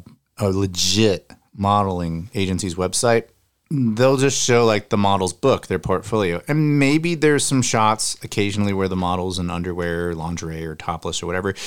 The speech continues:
They had, like, a section of each model. Here's their lingerie work. Here's their lingerie pricing. And it's like, yeah, that's a little, that's, that's not,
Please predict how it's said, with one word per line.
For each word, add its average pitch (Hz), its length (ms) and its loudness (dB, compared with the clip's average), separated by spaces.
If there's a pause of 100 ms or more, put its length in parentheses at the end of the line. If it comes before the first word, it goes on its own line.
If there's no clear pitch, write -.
(320)
They 135 80 2
had, 247 160 4
like, 190 100 2
a 107 60 2
section 85 1040 -2 (240)
of 107 120 0
each 120 220 2
model. 107 280 4
Here's 214 260 2
their 180 160 6
lingerie 117 480 4
work. 90 220 0
Here's 151 200 2
their 147 140 4
lingerie 110 440 4
pricing. 87 640 -4 (540)
And 127 80 2
it's 117 120 0
like, 127 280 2 (800)
yeah, 175 220 4
that's 233 220 2
a 349 40 4
little, 196 720 6
that's, 160 240 2
that's 170 380 0
not, 156 420 2